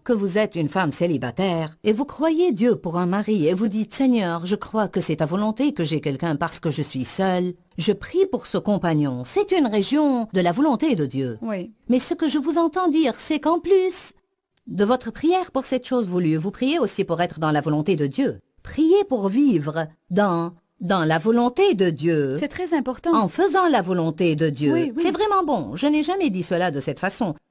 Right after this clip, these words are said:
Speaker 1: Vous ne priez pas simplement pour la volonté de Dieu, mais vous priez pour être personnellement dans... La
Speaker 2: Dans la
Speaker 1: volonté
Speaker 2: volonté
Speaker 1: de Dieu.
Speaker 2: de Dieu, oui,
Speaker 1: Maintenant,
Speaker 2: c'est vrai.
Speaker 1: nous en sommes au sujet
Speaker 2: Le
Speaker 1: du
Speaker 2: non
Speaker 1: non-pardon.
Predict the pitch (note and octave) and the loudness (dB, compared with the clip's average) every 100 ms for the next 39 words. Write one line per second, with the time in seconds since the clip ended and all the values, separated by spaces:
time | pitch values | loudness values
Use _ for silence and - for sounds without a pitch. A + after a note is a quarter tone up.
0 | - B3 C#4 - D4 D4+ F#4 F#4+ D4+ C4 | 0 2 2 0 0 0 0 0 0 2
1 | C4+ D4+ C4 A#3+ A3 B3+ C4+ G4+ F4+ E3+ | 2 2 0 0 2 2 2 2 2 0
2 | C3+ C#3 A#2+ _ - G#3+ A3 C#4+ - E4 | -2 -4 -6 _ -2 0 2 -2 0 2
3 | F4 F4 C4 D#4+ - - F4 - F#4+ F4 | 2 0 0 -2 -2 -2 -2 0 2 4
4 | D4+ D4+ F4+ C4+ G#3+ F#3+ F3+ F3+ - _ | 4 4 2 2 2 2 -2 -6 -12 _
5 | _ - F3+ A3+ A#3+ C4+ G4+ - - B3 | _ 0 2 4 4 4 4 2 0 -2
6 | B3 A3+ G#3 G#3 G#3+ A3+ D#4 D#4+ D#4+ C4 | -2 -4 -6 -4 0 2 2 2 4 4
7 | A3 A3+ - F4 D4 A#3+ - G#3 A3 G#3 | 2 0 0 0 2 0 0 2 2 2
8 | F3+ G3+ F4 | 2 4 4